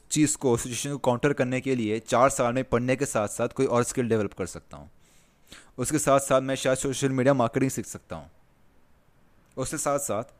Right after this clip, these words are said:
मैं शायद सिंगिंग सीख सकता हूँ, मैं डांसिंग सीख सकता हूँ, मैं कुछ भी सीख सकता हूँ जिसके through फ्यूचर में अगर कुछ नहीं हुआ तो मैं कोई और राह पकड़ सकता हूँ।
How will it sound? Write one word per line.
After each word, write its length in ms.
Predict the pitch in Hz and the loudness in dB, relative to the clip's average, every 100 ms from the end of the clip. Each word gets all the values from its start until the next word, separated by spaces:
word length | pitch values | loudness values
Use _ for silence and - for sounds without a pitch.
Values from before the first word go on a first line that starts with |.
| _ - | _ -8
मैं 100 | 120 | -6
शायद 520 | 123 127 139 - - | 0 2 2 -2 -14
सिंगिंग 340 | 110 147 165 185 | -6 -2 0 2
सीख 140 | 143 | 0
सकता 240 | 120 104 120 | 0 0 0
हूँ, 60 | |
मैं 100 | 147 | 0
डांसिंग 300 | 139 139 180 | 0 0 -2
सीख 140 | 160 131 | -4 -4
सकता 240 | 107 123 | -6 -8
हूँ, 60 | 135 | -8
मैं 80 | 160 | -8
कुछ 160 | 156 | -6
भी 80 | 175 | -4
सीख 160 | 165 147 | -4 -4
सकता 240 | 123 135 | -4 -4
हूँ 80 | 139 | -6
जिसके 280 | 113 - 147 | -6 -6 -6
through 280 | - 117 143 - - - | -4 -8 -8 -14 -20 -4
फ्यूचर 320 | 143 139 180 | 0 2 2
में 100 | 156 | 2
अगर 140 | 135 151 | 2 2
कुछ 260 | 151 - | -2 -4
नहीं 120 | 165 165 | -4 -2
हुआ 320 | 147 127 147 | 0 0 0
तो 120 | 139 | -4
मैं 120 | 139 | -2
कोई 120 | 156 | 4
और 180 | 139 131 | 6 8
राह 120 | 123 | 6
पकड़ 200 | 113 98 | 6 2
सकता 280 | 87 85 - | -4 -10 -12
हूँ। 120 | 73 | -16